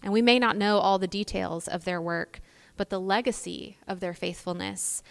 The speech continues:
of their devotion to prayer and to one another, has continued to ripple thousands of years later. They are, in a very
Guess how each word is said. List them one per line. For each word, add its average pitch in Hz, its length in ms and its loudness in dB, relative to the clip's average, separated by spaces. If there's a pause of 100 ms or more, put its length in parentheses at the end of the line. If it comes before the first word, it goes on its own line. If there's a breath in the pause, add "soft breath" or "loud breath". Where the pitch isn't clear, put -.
(160 loud breath)
of 196 80 -2
their 190 140 0
devotion 190 720 2
to 190 120 -6
prayer 185 460 0
and 180 160 -8
to 190 100 -8
one 180 200 0
another, 175 520 -4 (580 soft breath)
has - 140 -4
continued 226 520 -2
to 202 140 -4
ripple 190 360 -2
thousands 190 720 -4
of 180 140 -10
years 185 260 -10
later. 202 400 -12 (2250 soft breath)
They 208 140 0
are, 220 380 2
in 185 160 -6
a 190 80 -4
very 185 500 -2